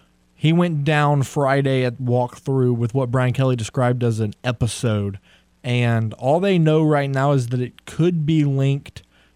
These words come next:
to dehydration. I have a, I have a two-part question. Um, number one, you know, when you have a Division One athletic program with nutritionists and, and, and whatnot,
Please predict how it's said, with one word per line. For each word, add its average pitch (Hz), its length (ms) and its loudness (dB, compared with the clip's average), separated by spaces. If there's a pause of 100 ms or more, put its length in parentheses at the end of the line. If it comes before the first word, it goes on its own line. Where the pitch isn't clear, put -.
(140)
to 139 600 2 (120)
dehydration. 127 1040 0 (720)
I 131 120 -2
have 160 200 4
a, 127 220 2
I 127 60 0
have 156 160 2
a 120 40 0
two-part 151 560 -4
question. 120 560 -4 (400)
Um, 107 380 -6 (320)
number 156 300 0
one, 139 680 2 (140)
you 135 100 -4
know, 113 220 -4 (1200)
when 147 200 0
you 135 80 2
have 147 300 2
a 127 320 2 (580)
Division 139 480 4
One 143 220 2
athletic 135 560 0
program 135 680 0
with 127 220 -2
nutritionists 139 920 -2
and, 127 220 -4
and, 123 180 -8
and 127 160 -4
whatnot, 123 460 -2